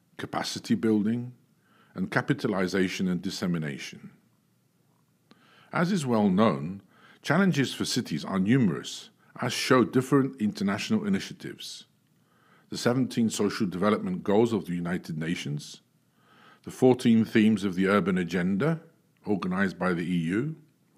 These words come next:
the new version of the Leipzig Charter from twenty twenty, and Craig Raworth's donut economy model, showing the needs of the people of, of the planet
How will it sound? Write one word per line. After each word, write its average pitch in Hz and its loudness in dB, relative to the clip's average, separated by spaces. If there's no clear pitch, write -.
the 101 0
new 123 4
version 117 4
of 92 -2
the 104 2
Leipzig 92 0
Charter 101 0
from 85 -8
twenty 95 -4
twenty, 180 -2
and 110 -6
Craig 175 2
Raworth's 123 2
donut 123 2
economy 107 2
model, - -8
showing 110 2
the 95 -2
needs 113 4
of 90 0
the 90 -4
people 123 0
of, 143 2
of 110 -2
the 117 2
planet 151 -4